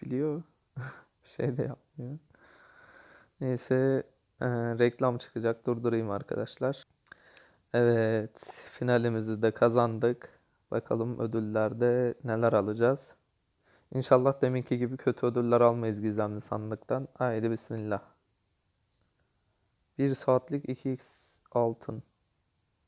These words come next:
Efsane bir paket. Güzel. Ulan bunu keşke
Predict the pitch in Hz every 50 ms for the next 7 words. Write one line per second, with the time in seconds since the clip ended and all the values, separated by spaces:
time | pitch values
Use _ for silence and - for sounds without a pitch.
0 | _ _ _ _ _ _ _ _ _ _ _ _ _ _ - 123 120 117 - -
1 | 117 117 117 113 113 110 - - 107 - - 131 127 - _ 120 120 120 127 127
2 | 127 131 - 135 131 131 127 120 110 139 139 139 139 131 127 - 151 135 - -
3 | - 139 135 127 123 -